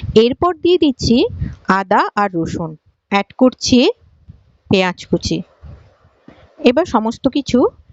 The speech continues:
একটুখানি ভেজে নেব, এই এক মিনিটের মতো। তারপর এর মধ্যে দিয়ে দিচ্ছি টমেটো, এর মধ্যে দিয়ে দিচ্ছি নুন,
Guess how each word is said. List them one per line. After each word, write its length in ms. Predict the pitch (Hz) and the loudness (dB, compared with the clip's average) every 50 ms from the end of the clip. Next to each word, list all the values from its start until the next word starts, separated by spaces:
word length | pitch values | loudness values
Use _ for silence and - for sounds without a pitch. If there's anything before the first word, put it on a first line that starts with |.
| _ _ _ _ - | _ _ _ _ -8
একটুখানি 460 | 220 - - 240 - 247 220 226 285 494 554 - 247 | -8 -4 -4 -4 0 0 0 2 0 -2 -2 -2 0
ভেজে 260 | 190 185 214 175 190 180 | 0 0 0 0 -2 -4
নেব, 160 | 180 165 160 170 180 - - - - - - - - | -4 -6 -6 -6 -8 -8 -12 -16 -18 -18 -16 -10 -4
এই 160 | - 311 349 359 - | 0 0 0 0 0
এক 140 | 214 208 - - | 0 -2 -2 0
মিনিটের 340 | 226 226 208 190 - 196 190 | -2 -2 -2 0 -2 -2 -2
মতো। 280 | 175 165 156 - - 165 175 - - - - - - - _ _ _ _ _ _ _ - | -2 -6 -6 -4 -4 -4 -4 -4 -6 -8 -8 -8 -8 -12 _ _ _ _ _ _ _ -4
তারপর 440 | - 208 208 240 - - 359 302 226 285 359 - | -2 -2 -2 -2 -2 0 0 2 2 0 -2 0
এর 140 | - 220 214 214 | 0 0 0 0
মধ্যে 260 | 214 208 202 247 226 | -2 -2 0 0 0
দিয়ে 180 | 196 208 196 190 | 2 2 0 2
দিচ্ছি 320 | 190 190 - - - 226 262 427 571 - - | 0 -2 -2 0 0 2 2 2 0 -2 -4
টমেটো, 400 | 220 180 180 180 175 - 156 151 175 _ _ _ - 208 220 269 - - | -4 -4 -4 -4 -6 -6 -8 -8 -8 _ _ _ -4 -4 -4 -4 -2 -4
এর 100 | 220 208 | -2 -2
মধ্যে 240 | 214 214 208 240 233 | -2 0 0 0 0
দিয়ে 180 | 208 220 214 208 | 0 0 0 0
দিচ্ছি 360 | 226 214 - - - - 220 226 302 453 - - - - - - - - - - - - - - 202 | 0 -2 -2 -4 -4 0 0 2 2 0 -2 -6 -8 -8 -6 -4 -4 -4 -6 -6 -10 -6 0 2 4
নুন, 280 | 202 202 185 175 165 | 4 6 4 2 0